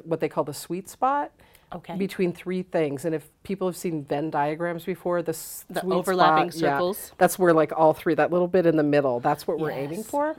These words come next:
Speaker 2: Okay.
Speaker 1: And so the three things to consider when you're looking at your career is, um, things that you enjoy doing,
Speaker 2: Yeah.
Speaker 1: 'cause we've all got things we love doing,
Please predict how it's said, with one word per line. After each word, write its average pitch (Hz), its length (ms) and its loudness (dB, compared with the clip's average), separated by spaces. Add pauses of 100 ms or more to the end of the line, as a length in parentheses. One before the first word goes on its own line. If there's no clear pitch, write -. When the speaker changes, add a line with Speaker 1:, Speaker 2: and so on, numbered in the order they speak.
Speaker 2:
Okay. 139 360 -14
Speaker 1:
And 208 140 4
so 220 100 0
the 185 120 0
three 220 340 -6
things 214 300 -6
to 202 80 -10
consider 180 360 -10
when 160 140 -8
you're 156 140 -6
looking 151 280 -8
at 135 80 -8
your 139 120 -10
career 220 500 -4
is, 156 480 -4 (500)
um, 156 400 -2 (400)
things 208 200 0
that 202 60 -6
you 170 120 -6
enjoy 156 400 -4
doing, 117 480 -8
Speaker 2:
Yeah. 156 160 -14 (220)
Speaker 1:
'cause - 160 -20
we've 165 160 -6
all 156 180 -4
got 160 160 -4
things 160 180 -10
we 160 80 -4
love 151 220 -6
doing, 143 420 -4